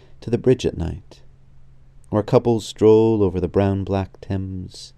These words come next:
haloed by domes and spires, the spoked and spinning blue eye. Look closely down the railing.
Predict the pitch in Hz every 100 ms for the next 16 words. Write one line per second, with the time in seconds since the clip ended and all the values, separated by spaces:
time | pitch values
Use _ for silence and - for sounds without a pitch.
0 | - - - 123 120 113 92 90 87 85
1 | 98 101 98 95 82 76 - 90 92 90
2 | 87 82 82 - - - - - - 85
3 | - 107 104 - - 78 78 78 - 98
4 | 92 90 85 87 92 90 87 85 85 85
5 | - - - - - - - - - -
6 | - - - - 107 113 - 117 113 -
7 | 80 76 87 85 87 92 98 87 87